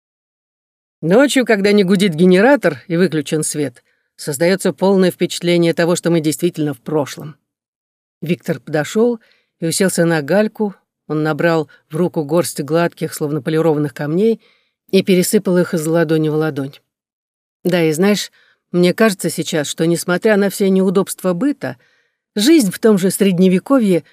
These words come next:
эмоционально была приятнее. Просыпаешься каждый день с мыслью о хлебе насущном, тяжело трудишься, и голова совершенно не забита деньгами и карьерой. Подоил козу — попил молока, лень держать козу — попил воды.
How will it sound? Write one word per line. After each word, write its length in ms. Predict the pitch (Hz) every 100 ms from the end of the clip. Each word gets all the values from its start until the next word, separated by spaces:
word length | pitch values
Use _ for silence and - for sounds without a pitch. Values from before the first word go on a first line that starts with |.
| _ _
эмоционально 680 | - 190 190 220 262 311 190
была 220 | 160 180
приятнее. 640 | 180 196 185 139 117 135 139 _ _ _ _ _ -
Просыпаешься 580 | 170 - 196 285 240 202
каждый 360 | 214 202 180
день 240 | 185 262 277
с 120 | -
мыслью 360 | 202 220 175 160
о 20 |
хлебе 320 | - 208 165
насущном, 720 | 151 139 - 220 - 196 196 _ _ _ -
тяжело 380 | 180 165 208
трудишься, 720 | 220 190 226 220 220 - 214 196 _ _ _ _ -
и 80 |
голова 320 | 143 151 170 226
совершенно 380 | 226 - 254
не 140 | 262 262
забита 420 | 277 233 202 175
деньгами 500 | 160 170 156 220 196
и 60 | 170
карьерой. 600 | 190 170 151 151 139 123 _ _ _ _
Подоил 380 | - 180 202 196
козу — 520 | 180 202 202 320 339 _
попил 300 | - 135 147
молока, 600 | 143 147 151 139 202 220 214 _ _ _ _ -
лень 260 | 226 240
держать 360 | 190 151 160 -
козу — 420 | 165 143 139 127 _ _
попил 320 | - 135 196 170
воды. 500 | 147 139 165 185